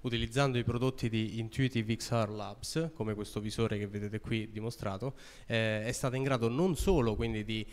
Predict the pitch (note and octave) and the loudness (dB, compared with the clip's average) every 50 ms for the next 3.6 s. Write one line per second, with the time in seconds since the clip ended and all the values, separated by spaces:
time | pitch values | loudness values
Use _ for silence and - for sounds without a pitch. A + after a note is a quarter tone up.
0 | - - - G#2 A2+ A2+ A2+ A2 A2 A2 A2 A2 C3+ C3 - - C#3+ D3 E3 E3 | -12 -12 -6 -2 0 2 2 2 2 0 2 2 2 2 2 2 2 4 6 6
1 | C#3 C3+ B2+ C#3 D3 C#3+ - - C#3 C3 C3 C#3 C#3+ C3+ B2 A#2+ A#2 A#2 A2+ A#2+ | 6 6 6 6 6 4 4 4 0 2 4 6 6 6 6 6 4 4 4 4
2 | A#2 A#2 A2+ B2 A#2+ A#2 - - B2+ A#2 - A#2 A#2 A2+ A2 G#2 A2 A2+ A#2+ A#2 | 4 4 2 2 2 2 0 -2 -4 -4 -2 -2 -2 -2 -2 -4 -2 0 0 2
3 | A2+ B2 B2 B2+ B2 A2 G2+ G2+ G#2+ A#2 C#3+ D#3 | 4 4 4 2 2 0 -2 -2 -2 -2 -2 -2